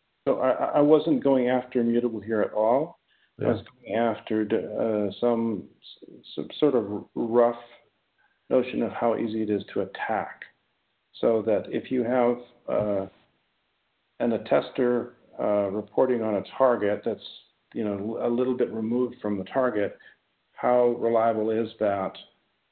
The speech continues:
Speaker 1: attestation about that target? Because this sort of goes to how easy it is for that,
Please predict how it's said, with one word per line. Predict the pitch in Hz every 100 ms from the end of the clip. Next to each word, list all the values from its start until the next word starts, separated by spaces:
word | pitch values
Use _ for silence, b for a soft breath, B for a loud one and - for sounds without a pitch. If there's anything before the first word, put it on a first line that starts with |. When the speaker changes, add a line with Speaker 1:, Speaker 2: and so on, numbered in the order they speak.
| _
Speaker 1:
attestation | 117 113 107 117 113 -
about | 101 101 92
that | 87 -
target? | 143 117 90 - - _ _ _ _ _ _ 107 101 -
Because | 107 110 101 95 - - _ _ _
this | 110 101 - -
sort | 120
of | 104
goes | 104 110 107
to | -
how | 104 107 104 98
easy | 113 107
it | 104
is | 98 - -
for | 98 98 95 b b b b b _ _ _ _ _
that, | 113 101 104